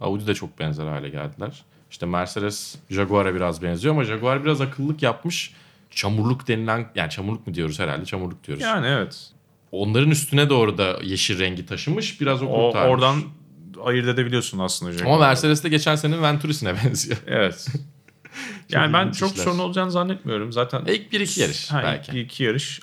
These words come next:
Speaker 2: ama hakikaten böyle müdahale gerektiren bir durum olursa ki biliyorsun yapıyorlar. Formula bir
Speaker 1: Hı hı.
Speaker 2: durumu yapmışlardı zamanında. Mutlaka Formula E yönetimi müdahale edecektir.
Speaker 1: Evet, şunların
Speaker 2: Veli
Speaker 1: renkleri
Speaker 2: nimeti
Speaker 1: biraz
Speaker 2: yani çünkü
Speaker 1: güzel.
Speaker 2: televizyon yayınları
Speaker 1: E,
Speaker 2: Formula
Speaker 1: tabii
Speaker 2: E
Speaker 1: ki.
Speaker 2: serisinin. Bunun dışında böyle bir takım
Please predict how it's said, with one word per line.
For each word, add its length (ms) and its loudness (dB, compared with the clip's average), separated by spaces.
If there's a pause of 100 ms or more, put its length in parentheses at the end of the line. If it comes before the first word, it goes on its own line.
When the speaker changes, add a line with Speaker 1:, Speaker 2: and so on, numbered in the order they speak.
Speaker 2:
ama 360 -2 (340)
hakikaten 540 -2
böyle 120 -2
müdahale 540 0
gerektiren 680 -4
bir 80 -6
durum 200 -6
olursa 320 -6
ki 120 -6
biliyorsun 340 -4
yapıyorlar. 420 -4
Formula 420 -6
bir 60 -6
Speaker 1:
Hı 40 0
hı. 60 2
Speaker 2:
durumu 240 -2
yapmışlardı 560 -8
zamanında. 680 -8 (200)
Mutlaka 420 -4
Formula 340 -2
E 80 0
yönetimi 420 -4
müdahale 360 -4
edecektir. 580 -10 (140)
Speaker 1:
Evet, 120 -8
şunların 300 -2
Speaker 2:
Veli 80 2
Speaker 1:
renkleri 160 0
Speaker 2:
nimeti 220 0
Speaker 1:
biraz 20 -2 (140)
Speaker 2:
yani 80 -6
çünkü 100 -6
Speaker 1:
güzel. 140 -6
Speaker 2:
televizyon 440 -6
yayınları 360 -6
Speaker 1:
E, 40 -10
Speaker 2:
Formula 220 -2
Speaker 1:
tabii 100 -2
Speaker 2:
E 40 0
Speaker 1:
ki. 60 -6
Speaker 2:
serisinin. 480 -8 (960)
Bunun 260 2
dışında 360 2
böyle 260 2
bir 80 -4
takım 400 -2